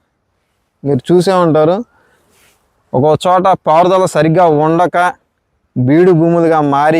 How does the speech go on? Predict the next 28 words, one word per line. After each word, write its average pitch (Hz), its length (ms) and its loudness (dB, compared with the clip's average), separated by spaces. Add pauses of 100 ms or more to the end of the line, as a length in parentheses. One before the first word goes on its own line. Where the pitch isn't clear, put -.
గెనాలు, 151 460 0 (460)
కనీసం 170 360 0 (120)
బండ్స్ 151 220 -2 (120)
కూడా 175 240 2 (200)
క్లీన్ 170 300 2
చేసుకొని 160 460 -2 (100)
రైతులు 143 320 0
కూడా 147 120 0 (120)
చాలామంది 151 460 -2
ఉంటారు. 135 280 -2 (640)
వాటన్నిటినీ 202 800 0 (140)
మనం 185 220 -2 (800)
ఈ - 20 2 (400)
ఖాళీ 190 340 2
సమయంలో 165 520 -2 (800)
బీడు 151 300 2
మొక్కలు 139 420 0
కానీ, 139 280 0
పిచ్చి 139 280 -2
మొక్కలు 139 380 0
కానీ, 139 240 0 (640)
రెల్లు 196 480 4
కానీ, 165 300 -2 (500)
ఇలాంటి 147 340 -2 (160)
గడ్డి 143 380 2
కానీ 160 220 0 (120)
ఉన్న 147 140 -2 (100)
వాటన్నిటిని 143 540 -6